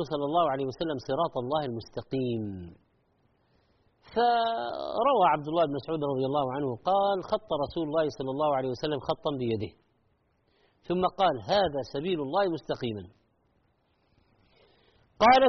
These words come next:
"ثم خط عن يمينه وشماله"، يعني خطوطا، ثم قال: "هذه السبل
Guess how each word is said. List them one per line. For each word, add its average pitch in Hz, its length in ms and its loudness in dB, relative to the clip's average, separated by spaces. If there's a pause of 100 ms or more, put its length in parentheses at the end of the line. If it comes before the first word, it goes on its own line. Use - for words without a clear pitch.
(100)
"ثم 214 160 0 (140)
خط 247 200 -2 (140)
عن 170 80 2 (120)
يمينه 226 460 2 (140)
وشماله"، 147 640 2 (920)
يعني 120 180 -4
خطوطا، 135 500 0 (1000)
ثم 190 160 0 (200)
قال: 233 180 4 (320)
"هذه 185 420 4 (120)
السبل 190 480 0